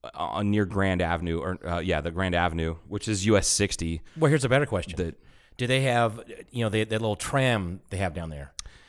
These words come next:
Speaker 1: Yeah,
Speaker 2: The
Speaker 1: uh,
Speaker 2: question is, can, can you get on the tram at one end, and can you st-, <laughs> stop at
Speaker 1: well,
Speaker 2: various
Speaker 1: you're, you're,
Speaker 2: microbreweries?
Speaker 1: you can to a certain degree. A lot of those trams run, um, what are they? The, the light rail. A lot of 'em run
Speaker 2: Whatever they're
Speaker 1: north-south
Speaker 2: called,
Speaker 1: or
Speaker 2: yeah.
Speaker 1: east-west.
Speaker 2: Probably isn't really a tram.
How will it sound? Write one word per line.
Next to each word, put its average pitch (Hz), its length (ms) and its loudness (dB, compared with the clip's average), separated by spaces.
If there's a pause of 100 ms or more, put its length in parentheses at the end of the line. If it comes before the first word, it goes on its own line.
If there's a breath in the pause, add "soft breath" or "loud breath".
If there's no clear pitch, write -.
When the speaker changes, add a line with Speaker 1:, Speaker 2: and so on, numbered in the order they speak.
(200 loud breath)
Speaker 1:
Yeah, 156 320 8
Speaker 2:
The 123 100 -2
Speaker 1:
uh, - 40 0
Speaker 2:
question 202 340 4
is, 113 160 2
can, 151 140 0
can 147 160 -2
you 147 80 0
get 165 80 4
on 151 100 4
the 120 80 2
tram 170 380 4
at - 80 6
one 147 200 4
end, 101 280 2
and 104 100 -2
can 120 140 -2
you 107 100 0
st-, - 260 -6 (140)
<laughs> - 140 0
stop 131 300 0
at 113 80 0
Speaker 1:
well, 110 100 -6
Speaker 2:
various 120 240 8
Speaker 1:
you're, - 80 4 (160)
you're, 143 180 2
Speaker 2:
microbreweries? 104 480 0 (140)
Speaker 1:
you 151 120 -2
can 180 420 2
to 165 160 0
a - 40 2
certain 131 340 0
degree. 117 280 -2
A 120 60 0
lot 120 120 0
of 117 80 -6
those 110 160 0
trams 107 400 -4
run, 92 400 -2
um, 82 400 -4
what 98 80 -4
are 90 60 -2
they? 80 160 -2
The, 78 240 -2 (180)
the 80 160 -4
light 87 240 0
rail. 78 380 -2
A 80 40 -8
lot 127 200 0
of 135 60 -2
'em 131 120 0
run 113 80 4
Speaker 2:
Whatever 104 120 4
they're 107 40 2
Speaker 1:
north-south 101 440 4
Speaker 2:
called, 85 160 2
Speaker 1:
or 95 40 0
Speaker 2:
yeah. 95 100 -4
Speaker 1:
east-west. 85 340 0
Speaker 2:
Probably 104 160 4
isn't 95 140 0
really 85 140 -2
a 78 40 -6
tram. 73 420 -8